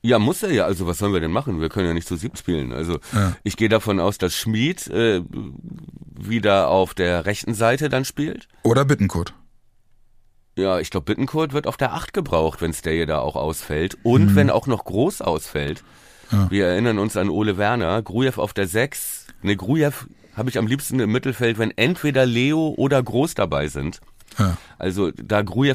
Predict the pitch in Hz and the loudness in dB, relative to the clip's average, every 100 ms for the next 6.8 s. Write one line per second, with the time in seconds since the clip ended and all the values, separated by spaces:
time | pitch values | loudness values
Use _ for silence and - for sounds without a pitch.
0 | 107 - 101 98 135 - 117 87 78 92 | 0 -2 -4 -4 -6 -2 0 2 0 -4
1 | 101 98 92 104 90 - 76 - 95 80 | -2 -2 0 0 0 0 -2 0 -2 -2
2 | 80 - - - - 95 90 92 90 98 | -2 -6 -18 -12 -8 -6 -4 -4 0 2
3 | 92 92 87 92 98 - 92 87 80 85 | 2 2 2 2 2 2 2 2 2 0
4 | 82 - - 85 110 104 110 92 101 95 | 0 0 2 4 4 4 4 4 4 2
5 | 85 110 - - 104 98 110 98 98 95 | 2 0 -4 -4 -4 -2 -2 -2 0 0
6 | 78 92 - - - 98 98 120 | 0 -2 -2 -4 -6 -2 0 -2